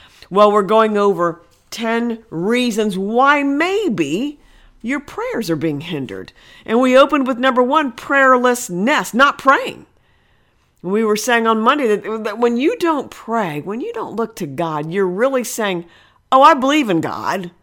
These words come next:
I just can do it without him." That's really what you're saying when you're not hooked up to that vine. When you're not, what the Bible says, abiding on the vine, dwelling, living in, having a vital union with,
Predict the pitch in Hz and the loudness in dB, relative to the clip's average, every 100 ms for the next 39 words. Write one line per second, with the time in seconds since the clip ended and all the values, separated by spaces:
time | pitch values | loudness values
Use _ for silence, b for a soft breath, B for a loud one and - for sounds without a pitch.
0 | _ _ _ - 247 262 254 202 185 220 | _ _ _ 0 2 4 2 -2 -6 -6
1 | - 202 180 160 117 143 147 107 107 65 | -4 -2 0 0 -2 -2 -2 -2 -8 -20
2 | _ - 214 208 247 359 370 320 294 - | _ -4 -4 -2 -4 -2 0 0 -2 -4
3 | - 226 - 262 240 233 226 B B B | -6 -6 -6 -4 -2 -2 -6 B B B
4 | 208 233 233 254 240 233 262 240 - - | 2 4 4 4 4 4 0 2 2 0
5 | 196 180 - 147 175 143 123 135 117 123 | 0 0 0 0 -2 -2 -12 -14 -18 -20
6 | _ b b b b b b b 214 247 | _ b b b b b b b 2 4
7 | 254 320 302 254 247 208 196 185 226 214 | 4 2 2 2 2 -2 -2 6 6 6
8 | 220 196 - - 202 156 143 185 202 226 | 0 -4 -4 0 0 0 0 0 2 -2
9 | 220 185 160 156 143 139 - 127 127 139 | -2 -2 -2 -4 -10 -10 -8 -8 -8 -12
10 | 135 170 180 202 208 202 156 131 139 165 | -10 -4 2 6 6 4 -2 -6 -6 -2
11 | 185 233 247 208 180 151 131 113 127 127 | 2 8 8 8 0 0 -4 -8 -12 -14
12 | 117 - b b b b b b b b | -16 -18 b b b b b b b b
13 | - 226 233 214 185 160 160 220 220 240 | 0 2 4 2 -2 -2 2 4 6 4
14 | 240 208 202 226 214 196 170 165 175 170 | 2 2 0 2 2 2 2 2 2 0
15 | - - | -6 -20